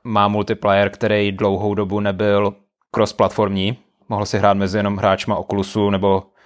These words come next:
hráčema Steamu. Dlouho nebyl, eh, multiplayer na PlayStation. Teď už na PlayStation vyšel a nejsem si jistý, jestli tam vyřešili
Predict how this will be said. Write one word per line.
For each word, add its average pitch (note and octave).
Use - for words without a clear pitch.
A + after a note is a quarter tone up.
hráčema G#2+
Steamu. F#2
Dlouho G2+
nebyl, G2+
eh, A#2+
multiplayer G#2
na F#2
PlayStation. G2+
Teď G#2
už G#2+
na G#2+
PlayStation G#2
vyšel G#2+
a G#2+
nejsem G2+
si -
jistý, G2+
jestli G2
tam G#2
vyřešili G2+